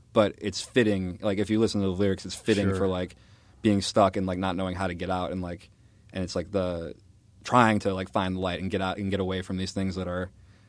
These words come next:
Speaker 1: you know, bringing you, you know, pulling you down and stuff like that. And it ki-, I kinda, like, it was almost like, uh, like, kinda, like, to honor them a little bit the way we shot the video.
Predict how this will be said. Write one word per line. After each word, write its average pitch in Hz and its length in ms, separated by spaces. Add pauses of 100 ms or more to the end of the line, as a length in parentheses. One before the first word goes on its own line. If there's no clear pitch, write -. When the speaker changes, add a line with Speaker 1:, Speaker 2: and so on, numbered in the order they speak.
(200)
Speaker 1:
you 107 80
know, 90 280
bringing 107 280
you, 87 240
you 110 80
know, 87 80
pulling 92 240
you 87 80
down 92 240
and 90 80
stuff - 220
like 87 140
that. 87 200
And 95 140
it 90 60
ki-, 123 80
I 107 180
kinda, 120 260
like, 104 280 (340)
it 120 60
was 117 100
almost 127 300
like, 110 200
uh, 95 300 (320)
like, 95 160
kinda, 104 220
like, 92 140
to - 80
honor 95 240
them 95 120
a 92 60
little 92 160
bit 90 140
the 92 80
way 90 100
we 87 100
shot 90 260
the - 60
video. 82 380